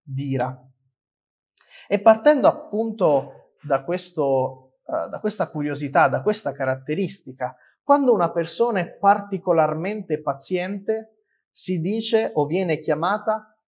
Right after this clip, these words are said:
dal naso lungo. Perché? Perché ci vuole molto tempo prima che questo naso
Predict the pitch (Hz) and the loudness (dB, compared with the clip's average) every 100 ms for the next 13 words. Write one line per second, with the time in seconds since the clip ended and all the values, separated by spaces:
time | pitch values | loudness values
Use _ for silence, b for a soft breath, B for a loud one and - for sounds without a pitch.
0 | _ 143 165 160 156 190 220 190 175 143 | _ 0 2 2 2 2 2 0 0 -2
1 | 127 127 123 123 - _ _ - 190 190 | -4 -6 -6 -6 -8 _ _ -6 -6 -4
2 | 170 135 - _ _ _ _ _ _ - | -4 -4 -6 _ _ _ _ _ _ -4
3 | 202 202 220 165 - - - - 175 180 | -4 2 4 4 2 -6 -12 -8 -2 4
4 | 226 196 170 175 180 208 254 233 202 - | 6 6 2 0 0 4 6 4 2 -2
5 | 156 160 180 220 226 - 220 226 220 202 | -4 0 0 -2 -4 -2 -2 0 0 0
6 | 170 160 165 - 185 165 139 135 151 165 | -2 -4 -6 -6 -4 0 0 0 -4 -6
7 | - | -8